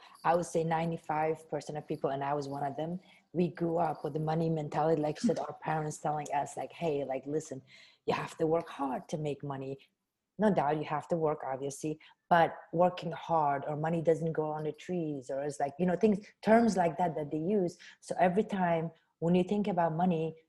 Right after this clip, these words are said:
those, those words comes, like you said, in subconscious minds, we self-sabotage ourselves and we think that that's what it is.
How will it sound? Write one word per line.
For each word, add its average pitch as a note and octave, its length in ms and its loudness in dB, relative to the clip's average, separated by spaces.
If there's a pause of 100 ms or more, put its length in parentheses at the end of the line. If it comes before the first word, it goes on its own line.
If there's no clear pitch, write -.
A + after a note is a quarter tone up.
(160)
those, E3+ 440 2
those E3+ 260 2
words F3+ 300 2
comes, D#3 280 -6
like D3 200 -2
you D#3 80 0
said, D#3+ 160 2
in D3+ 100 -6
subconscious - 680 -6
minds, D3 680 -6 (340)
we F#3 60 6
self-sabotage D#3 1000 -4
ourselves C#3 560 -8
and C#3 100 -8
we C#3 120 -8
think C#3 260 -10
that C3+ 160 -6
that's C#3 240 -6
what C3+ 100 -10
it C#3 80 -6
is. C3+ 220 -2